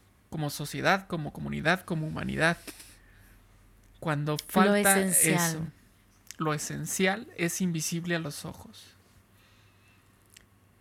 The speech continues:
Speaker 2: Es que, wow, Paco, nos hubiéramos puesto de acuerdo.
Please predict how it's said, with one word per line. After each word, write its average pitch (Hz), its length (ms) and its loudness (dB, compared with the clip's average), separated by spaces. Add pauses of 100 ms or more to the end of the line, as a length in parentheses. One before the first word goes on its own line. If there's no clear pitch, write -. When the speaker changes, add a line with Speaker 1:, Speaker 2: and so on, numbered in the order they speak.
(220)
Speaker 2:
Es 208 180 4
que, 240 340 2 (300)
wow, 175 460 2 (640)
Paco, 185 560 2
nos 185 220 4
hubiéramos 185 380 4
puesto 190 320 2
de 262 60 8
acuerdo. 175 380 -2